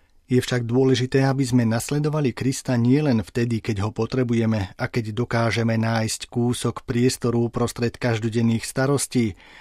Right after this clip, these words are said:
ale aby sme ho nasledovali celým našim životom ako takým. Celá naša existencia musí byť orientovaná na stretnutie s Ježišom Kristom, na lásku k nemu. A v nej,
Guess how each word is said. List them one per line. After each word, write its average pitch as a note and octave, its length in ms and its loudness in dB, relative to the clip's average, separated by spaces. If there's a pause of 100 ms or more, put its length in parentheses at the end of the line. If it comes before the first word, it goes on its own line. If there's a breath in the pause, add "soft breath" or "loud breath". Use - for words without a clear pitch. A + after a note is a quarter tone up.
(200 loud breath)
ale C#3+ 160 0
aby E3 160 -2
sme E3+ 240 2
ho B2+ 80 0
nasledovali C3 720 0
celým D3 400 0
našim B2 400 2
životom C3 640 0
ako C3+ 320 -4
takým. F#2+ 480 -4 (480)
Celá A2 400 0
naša A2 320 -4
existencia B2+ 880 -2
musí D3 320 -2
byť C#3 320 -2
orientovaná B2+ 800 2
na G#2+ 160 -2
stretnutie A#2 560 -2
s G#2+ 80 -2
Ježišom A#2+ 400 0
Kristom, G#2+ 560 -4 (160)
na A#2+ 160 0
lásku A#2+ 400 0
k C3+ 240 2
nemu. B2+ 160 4 (480 loud breath)
A B2+ 160 0
v A2+ 80 -2
nej, D3 220 6